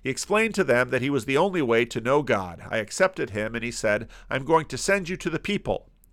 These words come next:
He gave me a vision of thousands of people, and they were wandering around in a maze of darkness with no direction or purpose for their lives. He showed me that there was a light on me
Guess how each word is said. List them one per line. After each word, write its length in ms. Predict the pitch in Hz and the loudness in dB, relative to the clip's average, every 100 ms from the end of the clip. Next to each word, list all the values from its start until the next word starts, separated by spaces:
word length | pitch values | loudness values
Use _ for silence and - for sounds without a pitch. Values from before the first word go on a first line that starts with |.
| _ - - - | _ -20 -20 -6
He 120 | 120 | 2
gave 260 | 175 190 170 | 6 6 6
me 120 | 185 | 0
a 40 | |
vision 340 | 143 180 160 160 | 4 4 4 0
of 140 | 135 | -2
thousands 520 | - 175 196 180 170 | 0 4 4 2 -4
of 140 | 175 - | -6 -2
people, 460 | 147 - 143 139 - - - | -4 0 -2 -2 -10 -18 -10
and 120 | 120 | 0
they 100 | 131 | 4
were 180 | 127 123 | 4 4
wandering 520 | 139 180 185 190 170 | 4 4 4 2 2
around 480 | 151 143 143 147 127 | 2 6 6 4 0
in 100 | 123 | -4
a 60 | |
maze 380 | 120 156 175 156 | 0 4 4 2
of 140 | 165 | 0
darkness 520 | 123 110 117 123 127 - | 2 2 2 -2 -8 -8
with 140 | 104 | -2
no 180 | 143 208 | 4 6
direction 540 | 175 120 117 - 131 | 6 2 0 -2 -8
or 140 | 95 120 | -4 -4
purpose 400 | - 175 156 - | -2 -2 -4 -6
for 120 | 143 | -2
their 160 | 135 | 2
lives. 540 | 120 107 95 85 - - _ - - | 2 0 -4 -10 -16 -20 _ -20 -16
He 120 | - | -6
showed 580 | 123 - 214 208 156 - | 0 6 8 8 6 -8
me 320 | 139 131 120 135 | -2 0 0 0
that 200 | 135 131 | 0 2
there 200 | 143 143 | 4 4
was 200 | 127 120 | 4 2
a 40 | |
light 440 | 113 160 196 - - - | 2 4 4 2 -12 -2
on 320 | 147 170 156 | 4 4 4
me 320 | 120 101 110 | -2 -4 -4